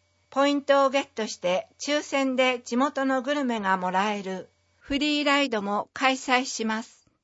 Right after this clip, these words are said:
詳しくは北海道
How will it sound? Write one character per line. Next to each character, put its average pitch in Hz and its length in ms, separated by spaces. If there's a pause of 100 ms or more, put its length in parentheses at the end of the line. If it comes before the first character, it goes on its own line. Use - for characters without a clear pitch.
(460)
詳 285 240
し - 100
く 233 140
は 202 360
北 262 160
海 285 360
道 190 340